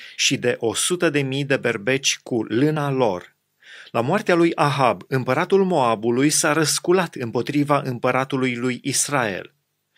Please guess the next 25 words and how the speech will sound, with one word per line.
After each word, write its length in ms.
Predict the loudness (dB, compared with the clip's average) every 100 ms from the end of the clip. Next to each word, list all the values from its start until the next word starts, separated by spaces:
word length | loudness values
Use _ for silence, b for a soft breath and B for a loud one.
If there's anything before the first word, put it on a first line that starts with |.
| B B B
Împăratul 500 | B 0 0 2 0
Ioram 440 | 2 2 2 -2 -2
a 100 | -2
ieșit 360 | 0 0 0 -2
atunci 380 | -2 -2 -2 -4
din 200 | -6 -4
Samaria 640 | -2 0 0 0 0 -2
și 200 | 0 0
a 60 | 0
numărat 420 | -2 -2 -2 -2
pe 120 | -4
tot 220 | -2 -4
Israelul. 920 | -4 -6 -4 0 2 2 0 -4 -10 -18 _ _ _ B B B
A 120 | -2
pornit 460 | 0 -2 0 -2 -2
și 180 | 0
a 80 | 0
trimis 420 | -2 -4 0 2
să 120 | 2 0
spună 400 | -2 -2 0 0
lui 260 | 0 -2
Iosafat, 600 | -2 -2 -2 -4 -2 -4
împăratul 720 | -4 -6 -2 -2 -2 -4 -4
lui 260 | -4 -4 -2
Iuda: 420 | -4 -2 -8 -10